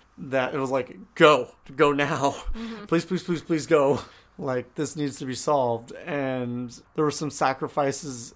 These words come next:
Speaker 1: of a character, and that I, I think I mentioned to you that I was upset about, like, when Dole got shot again. I'm like,
Speaker 2: Right.
Speaker 1: "That poor dog, like,
Speaker 2: He's
Speaker 1: cannot
Speaker 2: been
Speaker 1: win."
Speaker 2: through so much,
Speaker 1: L-,
Speaker 2: yeah.
Speaker 1: yeah, and so,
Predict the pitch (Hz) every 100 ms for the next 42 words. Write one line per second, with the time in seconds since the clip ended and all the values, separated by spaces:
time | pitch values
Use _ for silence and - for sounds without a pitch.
0 | - 135 123 113 110 - 165 - 139 131
1 | - 135 131 139 - _ 202 156 147 139
2 | - 165 156 151 147 143 127 131 123 131
3 | 120 131 123 131 127 120 - 135 120 120
4 | 120 - - - - 135 135 123 110 131
5 | 131 127 123 135 - 135 - 135 120 135
6 | 127 123 127 123 120 139 180 190 - 180
7 | 185 156 151 190 160 139 120 139 143 135
8 | - - 135 - 285 269 - 262 226 -
9 | 240 226 196 196 175 208 165 160 - -
10 | 143 135 135 - - 165 131 131 131 -
11 | _ - - 143 127 123 123